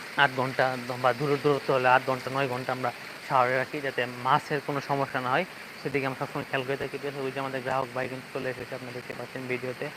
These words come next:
হ্যাঁ, গ্রাহক ভাই কিন্তু চলে এসেছে। আর এই যে গ্রাহক ভাই গাড়ি চলে এসেছে, আপনারা দেখতে পাচ্ছেন। মোটামুটি ভাই পাঁচ লাখ,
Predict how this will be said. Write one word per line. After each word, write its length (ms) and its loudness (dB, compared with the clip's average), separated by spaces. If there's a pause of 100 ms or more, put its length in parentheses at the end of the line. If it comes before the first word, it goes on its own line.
(320)
হ্যাঁ, 180 -4
গ্রাহক 300 0
ভাই 160 2
কিন্তু 280 -6
চলে 100 -4
এসেছে। 340 -6 (400)
আর 120 -2
এই 40 -4
যে 160 -4
গ্রাহক 260 -2
ভাই 200 2
গাড়ি 300 2
চলে 140 -2
এসেছে, 260 -6
আপনারা 220 -8
দেখতে 180 -6
পাচ্ছেন। 260 -4
মোটামুটি 460 -4 (360)
ভাই 160 4
পাঁচ 160 12 (140)
লাখ, 200 6